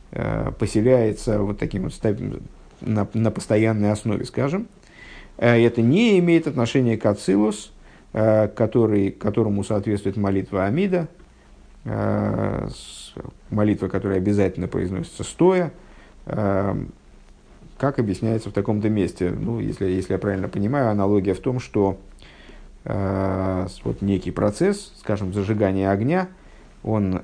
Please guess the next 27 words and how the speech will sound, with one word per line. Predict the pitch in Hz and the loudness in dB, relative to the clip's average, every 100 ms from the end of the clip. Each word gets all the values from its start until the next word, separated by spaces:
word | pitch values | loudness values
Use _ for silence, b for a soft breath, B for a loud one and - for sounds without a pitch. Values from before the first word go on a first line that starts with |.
| - | -6
запрещён, | 107 110 117 113 - 117 98 92 - b b b b - - _ _ - | -4 -2 0 0 2 2 2 -4 -12 b b b b -20 -20 _ _ -12
э, | - - - 107 | -10 -8 -6 -6
во | 107 101 | -4 -4
всех | - 123 - | 0 -2 0
поселениях | 107 113 110 117 117 | -2 0 2 0 0
ваших, | 175 208 - 95 - | 2 2 0 -6 -2
но | 117 160 202 - | 2 4 2 -2
разрешён, | 107 107 104 120 139 127 | -2 0 -2 0 -2 -2
скажем, | 117 117 110 | -2 0 -2
в | |
храме. | - 110 92 - - b b b b - - - - - | -2 0 0 -4 -12 b b b b -20 -20 -20 -20 -10
Думаю, | 87 90 98 | -8 -6 -6
что | - | -8
так. | - 92 85 | -4 -4 -4
Ну | 117 | -4
вот | 139 107 - | -4 -6 -6
на, | 104 101 | -2 0
на | 101 117 | 2 4
уровне | 127 120 117 | 4 4 2
Брии | 120 123 117 | 4 4 2
Цира | 123 113 | 4 4
Асии | 104 - 95 | 2 2 -2
он | 85 92 | 0 -4
запрещён, | 101 127 123 208 190 | -4 -4 -4 -4 -2
на | 131 | -2
уровне | 131 131 120 117 - B B B | -2 -2 -2 -6 -8 B B B
Ацилус, | 104 104 131 123 123 - | -6 -2 0 0 -4 -10